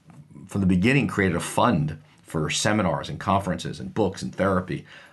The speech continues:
I, I, I love doctor of ministry programs. I think they're wonderful. Uh, mentoring, there's so much, you know, available, great mentoring programs. It's a, it's a philosophy of leadership. Um, and if, if your church is very small, I wanna encourage you to have a development fund,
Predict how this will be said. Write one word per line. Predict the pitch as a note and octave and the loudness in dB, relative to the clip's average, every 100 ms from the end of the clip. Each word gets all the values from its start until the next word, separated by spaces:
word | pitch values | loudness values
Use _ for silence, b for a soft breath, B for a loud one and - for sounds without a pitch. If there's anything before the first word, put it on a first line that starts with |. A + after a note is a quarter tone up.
| B | B
I, | |
I, | F#2+ G#2 - | -2 -2 0
I | C3 | 0
love | A#2 B2+ G#2 | 2 2 2
doctor | G#2+ G2 - | 4 2 4
of | G2+ | 0
ministry | A2 A#2+ D2+ | 2 0 -4
programs. | - D2+ D2+ | -4 -6 -2
I | F2+ | 0
think | G#2 | 0
they're | G2 | 0
wonderful. | F2 F#2 G2+ C3 A#2+ G#2+ - - - | 0 0 2 4 2 0 -6 -10 -12
Uh, | - D2+ | -10 -6
mentoring, | E2 G2 C3 D3+ B2 E2 | 0 2 4 2 2 0
there's | F2+ | -2
so | - D3 | 2 2
much, | - - | 2 -4
you | F#2+ | -4
know, | E2 | -2
available, | D2+ A2+ A#2 D#2+ | 2 2 2 -2
great | - G2+ | 0 0
mentoring | F#2+ G#2+ G#2+ E2+ | 0 0 0 -2
programs. | F2 D2 D#2 B1+ - - B B | -2 -4 -4 -8 -10 -16 B B
It's | C#3 | -2
a, | C3+ | -2
it's | B2+ | -2
a | |
philosophy | C#3+ - A2+ C3+ D3+ C#3 G#2 | -2 -2 2 4 2 0 -2
of | F2 F2 | -2 0
leadership. | C#3+ C#3+ - - - - B B B B B B - | 0 0 -4 -6 -6 -12 B B B B B B 0
Um, | F#2+ F2+ E2+ E2 - - - | 2 4 2 -2 -6 -10 -4
and | G2+ | 0
if, | B2+ C3 | 2 2
if | B2+ C#3+ | 2 2
your | B2+ | 2
church | - A2+ G2+ | 2 0 0
is | E2+ | -2
very | F#2+ F#2 | 0 0
small, | F#2 - G#2 G2+ G2 | 0 -2 0 4 4
I | F2 | 4
wanna | F#2+ | 2
encourage | F2+ - F#2+ F#2 | 0 0 0 0
you | |
to | D#2 | 0
have | E2+ | 0
a | D#2+ | -2
development | D#2+ E2 F2+ D2+ D2+ | -2 0 0 0 -4
fund, | - - F#2 | -6 -8 -8